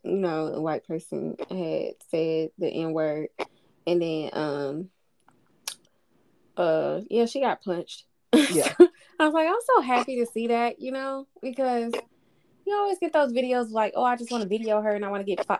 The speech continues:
Speaker 1: get her fired from her job." Like, I, I don't wanna give it in. I want them to get beat up.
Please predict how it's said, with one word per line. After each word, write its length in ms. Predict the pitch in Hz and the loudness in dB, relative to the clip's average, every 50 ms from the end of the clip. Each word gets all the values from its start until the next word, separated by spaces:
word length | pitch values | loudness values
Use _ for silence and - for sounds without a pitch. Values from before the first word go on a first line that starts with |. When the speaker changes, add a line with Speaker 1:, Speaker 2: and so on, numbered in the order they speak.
| - 180 | -2 -4
Speaker 1:
get 120 | 196 202 | -4 -4
her 60 | 202 | -6
fired 340 | 196 - 196 196 196 196 190 | -2 0 0 2 2 0 -2
from 160 | - 196 190 | -4 -8 -6
her 80 | 185 180 | -4 -2
job." 380 | 185 190 185 185 185 185 185 | -2 -2 0 0 -2 -2 -2
Like, 200 | 185 180 180 170 _ | -4 -6 -6 -4 _
I, 220 | - 302 349 349 - - | -4 -2 -2 -4 -4 -4
I 60 | - | -4
don't 140 | 427 466 494 | -2 0 0
wanna 160 | 480 453 403 | 0 2 2
give 160 | 415 427 427 427 | 2 2 2 2
it 140 | 339 262 202 | 0 0 0
in. 80 | 180 - _ _ _ _ _ _ _ _ _ | -4 -8 _ _ _ _ _ _ _ _ _
I 320 | - 302 330 349 370 381 370 | 4 4 4 4 4 2 2
want 260 | 330 330 320 311 311 | 2 2 0 0 0
them 140 | 302 294 285 | 0 0 0
to 60 | 262 | 0
get 160 | 247 262 233 | -2 -2 -2
beat 140 | 220 226 202 | 0 -2 -2
up. 180 | 180 165 - | -2 -4 -6